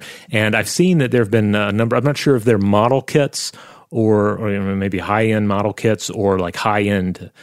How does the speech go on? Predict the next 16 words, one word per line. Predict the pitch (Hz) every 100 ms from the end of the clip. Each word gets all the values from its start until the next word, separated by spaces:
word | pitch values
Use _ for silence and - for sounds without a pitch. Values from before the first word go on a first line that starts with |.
| _ -
uh, | 92
collectibles, | - 117 107 104 120 120 117 107 - - -
but | 117
you | 104 107
can | 101
see, | 101 - 117 107
I | 110
see | 104 - 117
that | 107
there | 107 98
are |
various, | 92 104 101 95 95 -
uh, | 95 90 92 104 104 98
statues, | - - 110 98 - 92 82
at | 107 104
least, | 98 82 -